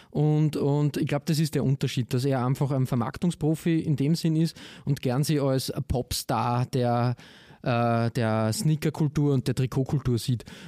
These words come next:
Und da geht's ihm, glaub ich, gar nicht so, dass er eine vollständige Sammlung oder einen, einen vollständigen chronologischen, ähm,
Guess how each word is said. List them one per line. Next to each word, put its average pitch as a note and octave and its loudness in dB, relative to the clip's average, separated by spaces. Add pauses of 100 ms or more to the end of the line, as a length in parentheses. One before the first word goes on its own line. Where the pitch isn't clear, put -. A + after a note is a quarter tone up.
Und C#3 0
da D3+ -2
geht's C3+ -2
ihm, E3+ 2
glaub D3+ 0
ich, D3+ 0
gar B2+ -2
nicht D3+ -2
so, D#3+ 0
dass D3 2
er D3 2
eine C3 2
vollständige E3+ 2
Sammlung E3 2
oder D3 2
einen, C3+ 2
einen C3+ 2
vollständigen D3 0
chronologischen, C#3+ 2 (600)
ähm, B2 2